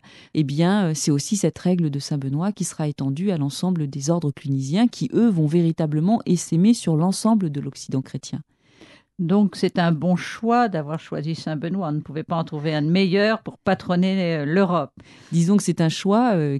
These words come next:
Speaker 1: qui raconte comment le saint établit l'unité et puis comment saint Benoît, en son temps, et la règle bénédictine en son temps, a réussi à, à s'imposer comme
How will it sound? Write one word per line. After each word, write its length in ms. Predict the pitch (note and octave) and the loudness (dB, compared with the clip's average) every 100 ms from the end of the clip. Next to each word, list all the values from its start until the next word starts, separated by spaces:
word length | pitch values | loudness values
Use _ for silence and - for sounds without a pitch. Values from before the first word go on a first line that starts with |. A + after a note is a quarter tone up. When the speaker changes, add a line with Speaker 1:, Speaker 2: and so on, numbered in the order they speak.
| - | -4
Speaker 1:
qui 160 | - | -4
raconte 500 | D3 C3+ - G#3+ B3 | -2 -4 0 4 4
comment 320 | - E3+ E3 D#3+ | 2 2 4 4
le 120 | D#3 | 2
saint 520 | - F#3+ F#3 F3 D3 - | 2 0 0 0 -2 0
établit 400 | E3+ D#3 D3 E3 | 2 2 2 0
l'unité 580 | D3 C#3 C3 - G#3 A3 | -2 -2 -4 -2 2 2
et 60 | |
puis 180 | F3 E3+ | 0 -6
comment 360 | - F#3 E3+ A3+ | -2 2 4 2
saint 180 | - | 2
Benoît, 400 | D3 C#3 D3+ F#3 | 2 2 0 0
en 80 | D#3 | 0
son 220 | D3 C#3 | 0 -2
temps, 340 | C3+ D3+ F3+ G#3 - - | -2 0 0 0 -4 -4
et 100 | D#3 | 0
la 120 | D#3+ | 2
règle 260 | D#3 E3 D#3 | 4 2 2
bénédictine 600 | D3+ D3+ D3 D3 D#3+ C#3+ | 2 0 0 -2 0 2
en 140 | - F3+ | 2 2
son 240 | - C#3 | 2 -4
temps, 240 | - F3 A3+ - F#3 | -4 -4 -4 -8 -6
a 80 | D#3+ | 0
réussi 600 | E3 D3+ - - F#3+ G#3 | 2 0 -2 -2 0 0
à, 240 | D#3 C#3+ - - - | 0 -6 -10 -16 -10
à 140 | - D#3+ | -6 -2
s'imposer 580 | - E3 F3 D#3 F#3 | 2 2 2 2 0
comme 320 | F#3 - C#3+ | 0 -2 -2